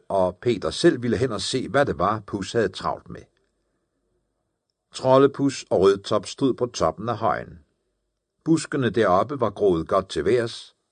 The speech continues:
så Pus kryb op på skorstenen for at kigge over dem. Han havde i farten helt glemt, at den kikkert kunne se lige durk gennem alting. Rødtop var altid i bedst humør, når der skete noget. Selvfølgelig sad han på nakken af Pus for at få det hele med.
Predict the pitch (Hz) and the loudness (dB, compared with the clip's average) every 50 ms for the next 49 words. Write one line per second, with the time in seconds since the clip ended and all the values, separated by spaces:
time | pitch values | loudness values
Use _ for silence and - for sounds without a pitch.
0 | _ _ _ - - 156 - - 135 135 131 131 - - - - - _ - - | _ _ _ -8 -8 -8 -4 0 0 0 0 -2 -8 -14 -18 -20 -20 _ 0 0
1 | 156 - 127 120 - - - 92 - - 147 143 131 127 - _ 104 87 80 87 | 2 4 4 2 2 0 -8 -12 -2 2 2 2 2 0 -4 _ -4 -4 -2 -4
2 | 90 87 - 98 87 80 - 113 110 90 95 98 120 113 82 76 73 78 69 64 | -4 -4 -2 -2 -4 -2 -4 -8 -4 -2 -2 -2 0 0 0 -2 -4 -6 -10 -12
3 | 65 _ _ _ _ _ _ _ _ _ _ _ _ _ _ _ _ _ _ _ | -14 _ _ _ _ _ _ _ _ _ _ _ _ _ _ _ _ _ _ _
4 | _ _ 87 87 95 95 92 - - 98 92 87 80 78 - 104 95 82 - - | _ _ 0 2 2 2 0 -2 2 2 4 4 2 0 2 2 2 2 2 -2
5 | 73 73 80 95 90 - - - 120 143 135 113 95 95 90 - 117 101 85 - | -8 -6 -4 -4 -6 -6 -6 0 2 2 2 2 -2 -6 -2 -2 -2 -4 -2 -6
6 | - 131 127 131 120 123 - _ - _ - - 156 147 - - - 143 135 - | -6 0 2 2 2 2 -2 _ -20 _ -6 -4 -4 -4 -2 -2 -2 -2 -2 -4
7 | - 160 160 160 120 - - _ - 110 110 107 104 _ _ - 117 98 95 107 | -6 -4 -2 -2 -2 -2 -4 _ 0 0 0 0 0 _ _ 0 0 0 0 -4
8 | 113 - 101 85 - - - - - - - - _ _ _ _ _ _ _ _ | -6 -4 -4 -4 -4 -6 -12 -12 -12 -12 -12 -16 _ _ _ _ _ _ _ _
9 | _ _ _ _ _ _ _ _ _ _ - _ 156 160 165 156 - - - 151 | _ _ _ _ _ _ _ _ _ _ -2 _ 8 8 8 8 4 2 2 2
10 | 147 151 147 139 - - 170 165 156 131 - - - 170 143 120 95 - 110 101 | 4 4 2 0 4 6 4 4 4 2 -4 -6 -2 0 0 0 2 2 2 2
11 | 95 - - - 101 90 92 127 147 - 151 151 151 143 135 - - 131 107 82 | 2 -2 -6 -4 -2 2 4 4 4 4 2 0 0 0 -2 -4 -4 -4 -4 -4
12 | 82 73 71 65 58 57 - _ _ _ _ _ _ _ _ _ _ _ - - | -4 -6 -6 -6 -6 -8 -12 _ _ _ _ _ _ _ _ _ _ _ 2 2
13 | 160 156 - - - 85 87 92 110 135 160 165 151 - - 127 110 90 92 107 | 2 2 2 0 0 0 2 2 0 0 -2 -2 -2 0 2 2 2 2 2 -2
14 | 110 113 107 - 87 82 80 78 85 92 - 98 82 64 - - - 151 156 151 | -2 -4 -4 -6 -6 -2 2 2 2 0 -2 -4 -6 -6 -6 -2 0 0 0 0
15 | - - - 117 127 123 123 120 - 95 87 90 90 92 104 92 67 | -4 -12 -4 -4 -2 0 0 0 0 0 -2 -2 -2 -2 -4 -4 -6